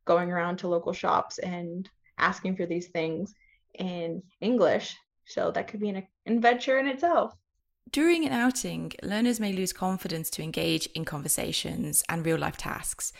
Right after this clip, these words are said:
Speaker 2: I wanted to ask you, have you had a similar experience when working with learners, and what strategies have you found have helped learners to overcome this and support them on the spot?
Speaker 1: So I have found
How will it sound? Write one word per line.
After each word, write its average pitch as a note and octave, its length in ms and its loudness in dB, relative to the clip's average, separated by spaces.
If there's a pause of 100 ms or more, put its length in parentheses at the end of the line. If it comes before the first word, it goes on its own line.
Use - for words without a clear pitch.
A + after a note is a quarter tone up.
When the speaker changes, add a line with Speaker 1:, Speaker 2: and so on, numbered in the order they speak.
(340)
Speaker 2:
I F#3 80 -2
wanted C#4+ 300 4
to - 80 2
ask G#3 260 0
you, F#3+ 80 -2
have G#3 200 -2
you B3 100 0
had B3 180 -2
a A3 60 -2
similar G3 320 0
experience F#3 540 -2
when E3+ 120 -4
working F#3+ 320 -4
with E3+ 120 -8
learners, - 520 -4
and F#3 240 -4
what A3+ 220 -4
strategies F#3 480 0
have D3 100 -8
you G3+ 140 0
found - 380 -6
have - 280 -8
helped - 520 -2 (340)
learners D#3 360 0
to D#3 460 -2
overcome D#3+ 600 -2
this - 440 -2 (100)
and D3 320 -6
support - 280 -4
them D3 100 -8
on D3 60 -6
the D3+ 80 -6
spot? - 420 -6 (160)
Speaker 1:
So - 160 8
I A#3 80 8
have D4+ 240 2
found A3 600 -2